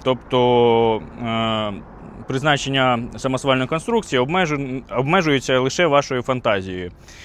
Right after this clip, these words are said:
Бетонні кільця люди заво-, затягували, закатували і скатували з причепа. Е,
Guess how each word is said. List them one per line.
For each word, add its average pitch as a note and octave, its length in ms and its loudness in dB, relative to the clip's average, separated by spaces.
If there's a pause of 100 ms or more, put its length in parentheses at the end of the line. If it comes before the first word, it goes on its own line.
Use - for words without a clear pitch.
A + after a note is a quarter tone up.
(140)
Бетонні E3+ 420 0
кільця A2+ 720 0
люди A#2+ 280 -2
заво-, C3 420 0
затягували, C#3 720 4
закатували C3+ 800 2
і C3 60 0
скатували A2 720 0
з - 80 -10
причепа. A2 640 -2 (500)
Е, - 60 -6